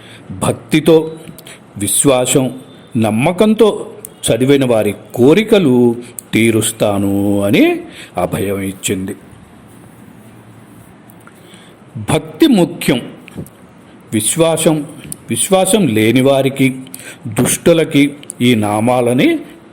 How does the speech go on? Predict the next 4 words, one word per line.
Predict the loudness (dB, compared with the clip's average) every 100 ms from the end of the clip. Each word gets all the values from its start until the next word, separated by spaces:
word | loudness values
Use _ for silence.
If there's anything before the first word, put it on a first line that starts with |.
| -6
చెప్పకూడదు. | -6 -4 -4 -2 -2 -2 -6 -12 -16 -16 -16 -20 -20 -20 -20 -20 -20 -18 -8
ఈ | -6
స్తోత్రం | -4 -6 -2 0 0 -4 0 0 0 -2 -4 -8 -14 -6
సిద్ధిప్రదం. | -2 -2 -2 -4 -4 -10 -6 -4 -4